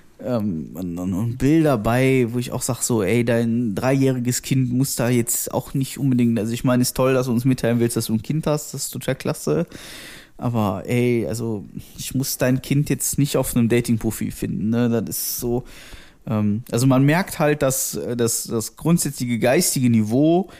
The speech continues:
innerhalb dieser App ist ein anderes als bei,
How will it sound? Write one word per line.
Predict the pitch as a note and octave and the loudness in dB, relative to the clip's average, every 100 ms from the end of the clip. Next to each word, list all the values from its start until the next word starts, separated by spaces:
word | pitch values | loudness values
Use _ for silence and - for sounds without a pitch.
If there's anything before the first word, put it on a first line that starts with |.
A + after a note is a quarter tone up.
| - | -6
innerhalb | C#3 C#3+ B2+ B2 | 0 2 2 0
dieser | - A2+ G#2 F#2 | 0 0 2 0
App | - - | -2 -4
ist | C#3+ - | -2 0
ein | A#2 | 0
anderes | - D#3+ D#3 C#3 - | 2 2 2 0 -4
als | - A#2 A2 - - | -2 -2 -2 -4 -6
bei, | - G2 A2 G#2 | -6 -2 0 2